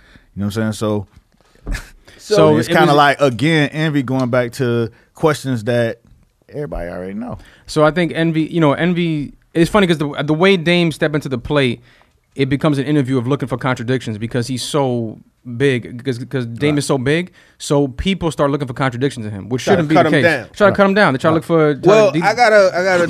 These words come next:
Speaker 2: theory on that, but let me, I wanna get back to the original point that you, as a person that has a job, right?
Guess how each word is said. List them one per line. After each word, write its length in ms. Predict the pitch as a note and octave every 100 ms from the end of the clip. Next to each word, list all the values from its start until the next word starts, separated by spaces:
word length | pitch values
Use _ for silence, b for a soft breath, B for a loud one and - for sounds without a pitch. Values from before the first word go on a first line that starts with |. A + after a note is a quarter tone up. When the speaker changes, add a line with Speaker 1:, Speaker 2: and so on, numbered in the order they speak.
| -
Speaker 2:
theory 320 | G#3 F#3+ F3
on 220 | E3 E3
that, 200 | F3+ D#3+
but 160 | D#3 D#3
let 140 | E3
me, 260 | F3+ F3 D#3
I 100 | D#3+
wanna 200 | F3 E3+
get 160 | D#3+ D#3
back 200 | D#3+ D#3
to 80 | D#3+
the 60 |
original 360 | D3 E3 D3+ C#3
point 360 | B2 C#3+ B2
that 200 | C#3 C#3
you, 600 | B2+ E3 A#3 A#3 A3 G3+ -
as 180 | D#3+ E3
a 60 | D#3+
person 320 | E3+ D#3 D3+
that 100 | D3
has 160 | C#3 B2
a 40 |
job, 360 | A#2+ A#2 F#2 F2+
right? 260 | A2+ A#2